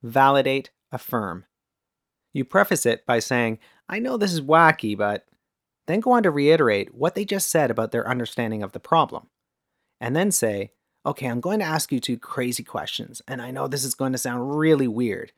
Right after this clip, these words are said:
but just humor me." Next, ask your crazy questions. For example,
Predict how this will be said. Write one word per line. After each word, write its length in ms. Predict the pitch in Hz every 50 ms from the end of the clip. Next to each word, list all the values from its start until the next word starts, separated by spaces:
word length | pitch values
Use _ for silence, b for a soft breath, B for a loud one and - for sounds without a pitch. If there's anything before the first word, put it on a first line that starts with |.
| _ _
but 120 | - -
just 220 | - 185 165 - -
humor 260 | - 151 143 123 107
me." 220 | - - - - _ _ _ _ _ _ _ _ _ _ _ _ _ _ _ _
Next, 480 | - 147 180 165 117 - - - - - _ _ -
ask 320 | 139 143 156 156 - -
your 80 | 180 170
crazy 380 | - - 113 101 98 - 113
questions. 640 | - - 143 143 143 - - 156 - - - - - - _ _ _ _ _ _ _
For 120 | - 139
example, 640 | 127 120 135 160 190 196 135 - 104 113 151 -